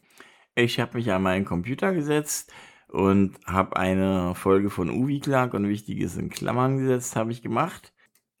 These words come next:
Und hab eigentlich gar nicht so doll drauf geachtet, was Vicky halt macht. Ich hab halt, ich hab ja eine Schildkröte, ich hab die Schildkröte halt abgedeckt, damit sie da nicht reinspringt, hat sie ja auch schon öfter mal gemacht.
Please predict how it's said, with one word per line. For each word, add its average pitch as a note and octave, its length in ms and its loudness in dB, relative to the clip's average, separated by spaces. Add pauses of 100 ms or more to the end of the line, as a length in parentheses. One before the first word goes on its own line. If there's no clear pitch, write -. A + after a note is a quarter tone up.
(240)
Und G2+ 140 4
hab F#2 160 2
eigentlich F#2+ 340 -4
gar E2 120 0
nicht F#2+ 160 2
so G2 340 6
doll F#2 300 4
drauf G2 260 0
geachtet, G2 540 -2
was E2+ 200 0
Vicky F#2+ 280 -4
halt F2 240 -4
macht. E2+ 260 -6
Ich F2 160 -10
hab F2 160 -4
halt, F2+ 260 -2
ich F2 140 -10
hab - 100 -10
ja - 60 -2
eine F2 160 -4
Schildkröte, A2 720 0
ich G#2 160 -2
hab F2 120 -4
die E2 100 -12
Schildkröte G2 600 -2
halt F#2+ 140 -2
abgedeckt, F#2 540 -4
damit F2+ 280 -2
sie F#2 200 -4
da F2 180 -4
nicht F2+ 240 -8
reinspringt, G#2+ 720 -2
hat F2 140 -8
sie F2+ 140 -8
ja F2 100 -2
auch G2 140 -4
schon G#2+ 180 -4
öfter G#2 260 -4
mal A2+ 220 0
gemacht. B2 480 -6